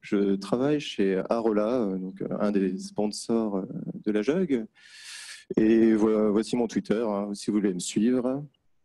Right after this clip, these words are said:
Et, euh, ce soir, je vais vous parler de productivité.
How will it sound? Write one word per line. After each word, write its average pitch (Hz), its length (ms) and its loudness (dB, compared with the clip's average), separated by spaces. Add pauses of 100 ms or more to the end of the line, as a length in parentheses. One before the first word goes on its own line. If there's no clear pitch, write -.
(400)
Et, 139 460 4
euh, 104 880 0
ce - 160 0
soir, 117 560 -2 (440)
je 113 100 -10
vais 117 60 -4
vous 120 100 0
parler 123 360 2
de 104 560 2
productivité. 131 840 -4